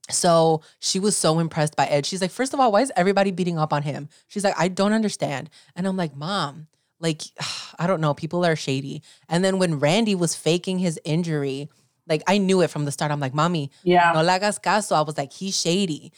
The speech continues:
Speaker 1: because I bet you, like, él no es tan malo. He's gonna come back." And she's like, "Sí,
Speaker 2: Mm-hmm.
Speaker 1: mija." She was, like, so <laughs> impressed. She's like, "I can't believe that this guy's faking it." And I'm like, "He is, Mom. He is.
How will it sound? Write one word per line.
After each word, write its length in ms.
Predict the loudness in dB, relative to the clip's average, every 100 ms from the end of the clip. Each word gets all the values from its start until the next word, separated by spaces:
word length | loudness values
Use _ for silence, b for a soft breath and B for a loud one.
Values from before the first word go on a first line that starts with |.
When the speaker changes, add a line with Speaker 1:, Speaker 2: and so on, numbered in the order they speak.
| b b
Speaker 1:
because 560 | -8 -4 0 2 0 -2 -6
I 80 | -2
bet 360 | 0 0 -2
you, 100 | -8
like, 340 | -6 -6 -8 _ -8
él 80 |
no 120 | -4 -2
es 60 |
tan 200 | 0 0
malo. 240 | 2 2 0
He's 180 | -2 -6
gonna 160 | -6
come 200 | -4 -4
back." 260 | -4 -6 -8 b b
And 80 | -8
she's 100 | -6
like, 80 | -6
"Sí, 240 | 2 4
Speaker 2:
Mm-hmm. 80 | 4 2 2
Speaker 1:
mija." 220 | 0 -2 -8 B
She 160 | -4 -2
was, 160 | 0
like, 120 | 0
so 220 | 0 2 4
<laughs> 60 |
impressed. 560 | 2 -2 -8 -8 -10 -10
She's 200 | -8 -6
like, 120 | -6
"I 60 | -6
can't 220 | 0 2
believe 260 | 2 0 0
that 160 | 0
this 140 | -2 -6
guy's 240 | -2 -2
faking 340 | 0 -2 0 -4
it." 80 |
And 100 | -4
I'm 100 | -4 -6
like, 120 | -6
"He 180 | -4 0
is, 100 | 2
Mom. 220 | 2 0
He 160 | 2 2
is. 180 | 0